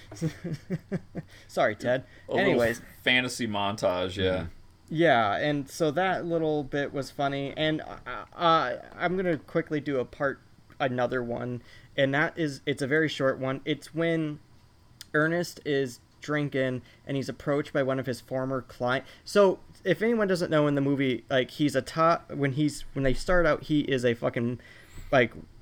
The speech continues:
Speaker 1: brilliant plastic surgeon, and by the time, like, fourteen years later, he's down to, like,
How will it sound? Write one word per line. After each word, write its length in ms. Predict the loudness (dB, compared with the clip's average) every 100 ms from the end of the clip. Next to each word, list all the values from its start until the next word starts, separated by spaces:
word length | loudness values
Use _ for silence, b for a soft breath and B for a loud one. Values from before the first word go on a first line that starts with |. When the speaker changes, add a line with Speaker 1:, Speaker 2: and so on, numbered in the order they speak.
| -20 -20 -20 -6
Speaker 1:
brilliant 580 | 4 8 8 6 4 2
plastic 420 | 2 2 0 0
surgeon, 480 | 2 2 4 2 0
and 140 | 4
by 140 | 6 6
the 100 | 2
time, 380 | -2 -2 0
like, 180 | 0 -2
fourteen 420 | -2 -2 0 0 2
years 260 | 2 2
later, 400 | 2 4 4 2 B B -2
he's 180 | 2 4
down 360 | 4 2 2 0
to, 160 | -2 2
like, 320 | 2 2